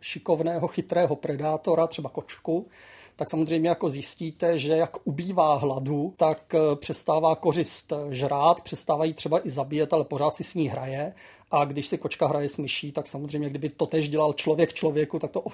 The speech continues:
okamžitě označíme za mučení. Ty emoce, která z-, které zvířata mají, jsou v zásadě ty samé, jaké máme my, takže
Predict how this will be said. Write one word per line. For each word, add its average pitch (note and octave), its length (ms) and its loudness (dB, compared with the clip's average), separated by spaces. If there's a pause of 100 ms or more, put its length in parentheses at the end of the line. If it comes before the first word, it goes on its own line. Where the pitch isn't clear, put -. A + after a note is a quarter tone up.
(100)
okamžitě D3 420 -2
označíme C#3 480 -4
za C3+ 100 -8
mučení. C3+ 460 -8 (120)
Ty E3 300 2
emoce, F3 400 0
která D3+ 320 0
z-, D3 160 -8
které D3+ 260 -2
zvířata D3+ 400 -2
mají, C#3 220 -4
jsou D#3+ 160 -8
v C3+ 40 -12
zásadě C3+ 300 -6
ty - 100 -8
samé, C#3 280 -4
jaké C#3+ 220 -4
máme C#3 280 -6
my, C3+ 160 -8
takže C3+ 340 -10